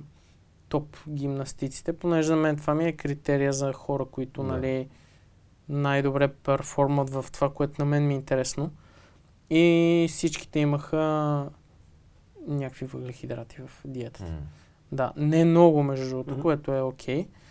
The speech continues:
Speaker 1: И също повечето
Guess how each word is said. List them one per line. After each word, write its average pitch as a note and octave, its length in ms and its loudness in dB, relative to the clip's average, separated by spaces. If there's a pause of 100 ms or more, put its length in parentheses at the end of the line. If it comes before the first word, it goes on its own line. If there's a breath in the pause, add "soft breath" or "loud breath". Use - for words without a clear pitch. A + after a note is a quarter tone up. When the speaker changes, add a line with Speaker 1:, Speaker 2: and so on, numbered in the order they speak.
(420 soft breath)
Speaker 1:
И D#3 720 2
също D#3 960 0 (440)
повечето D3+ 800 0